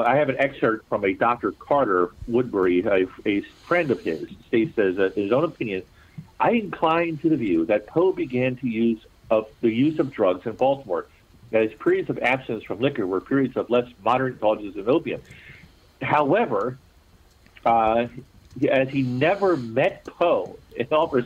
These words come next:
no evidence to support this position. Woodbury's conjecture may, may, may best be ignored. All of his friends have said he's never indulged in opium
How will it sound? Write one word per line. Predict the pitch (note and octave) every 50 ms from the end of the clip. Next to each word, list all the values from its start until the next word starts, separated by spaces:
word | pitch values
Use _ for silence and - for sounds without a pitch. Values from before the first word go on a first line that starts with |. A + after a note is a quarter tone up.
| -
no | B2 A#2+ B2+ C3+ D#3+ F3+
evidence | - D#3 D3+ D3+ D#3+ D3+ C#3+ -
to | C#3
support | C#3 - - D3 C#3+ C3+
this | C3 B2 B2+
position. | - A#2+ A#2 C#3 C#3+ - A#2+ G#2
Woodbury's | A#2 C#3 C#3 C#3 C3+ B2+ B2 B2
conjecture | - - A2+ - C3 C3 C3 - A2+ G#2 G2+ - - - - - -
may, | A2+ A2 A2 A2+ A2 A2 A2+ - - - -
may, | - A#2+ A#2+ A#2+ A2+ - - - - -
may | B2 A#2 A#2+ A2+
best | A2 - C#3 C3+ C#3 C#3 - -
be | B2+ A#2 A2+ A2+
ignored. | G#2 G#2 A2+ B2 B2 A#2 G2+ - - - - - - - - - - - - -
All | B2 D3 G3 A3+ A3
of | G#3 D#3
his | F3+ E3+ -
friends | - - - - D#3+ D3 B2 G2 F2 F2+ F#2 - - _ _ _ _ _ _ _ _ -
have | - B2+ A#2 A#2 G#2+ - -
said | - - A#2+ G#2 F2+ D#2+ - - - - - - - -
he's | - A2+ A2 A2 G#2+ G#2+ G#2+
never | G#2+ G#2+ A2+ A#2+ B2 C#3+ E3 F#3+ D#3+ D#3+ C#3+ A#2
indulged | A2+ A2 A2 G#2+ G#2 G2+ G2+ G2+ G2 G2+ G2+ - - - _ _ - - - - _ -
in | G#2+ A2
opium | A#2 B2+ D3 E3+ - - A2 F#2+ D#2+ D#2